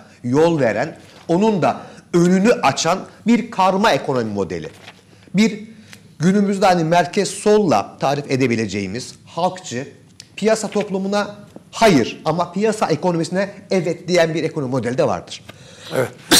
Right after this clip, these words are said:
Speaker 2: <clears throat> Peki, e, şimdi, e, aynı soruyu, e, Alev Bey'e sorayım ama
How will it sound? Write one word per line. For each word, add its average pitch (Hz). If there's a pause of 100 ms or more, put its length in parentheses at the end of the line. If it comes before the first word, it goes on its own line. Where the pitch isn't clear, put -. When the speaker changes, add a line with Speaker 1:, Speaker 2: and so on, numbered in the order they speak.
(260)
Speaker 2:
<clears throat> 190
Peki, 170
e, 131
şimdi, 151 (180)
e, 120
aynı 143
soruyu, 135
e, 110
Alev 117
Bey'e 139
sorayım 180
ama 92